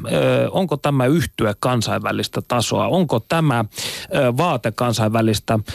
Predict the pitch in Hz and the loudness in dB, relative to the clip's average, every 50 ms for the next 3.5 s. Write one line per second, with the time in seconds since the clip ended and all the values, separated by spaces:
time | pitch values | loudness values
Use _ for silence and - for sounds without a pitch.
0 | - - - - - 143 - - - 180 185 160 - 139 127 123 131 139 147 151 | -14 -16 -10 -4 -4 -4 -2 0 0 0 0 0 0 0 0 2 2 2 2 2
1 | 151 156 143 - - - - - - - - - 180 175 180 185 185 180 175 165 | 2 2 0 -2 -6 -14 -18 -18 -16 -14 -4 -2 0 2 2 2 2 2 0 -2
2 | 202 214 175 - - 170 180 165 208 233 214 - _ - 147 123 110 110 117 110 | -2 -4 -6 -6 -4 -2 0 2 2 2 0 -4 _ -2 0 0 0 -2 -4 -6
3 | 135 - - 170 165 156 147 131 120 120 | -6 -2 0 2 2 4 2 2 2 0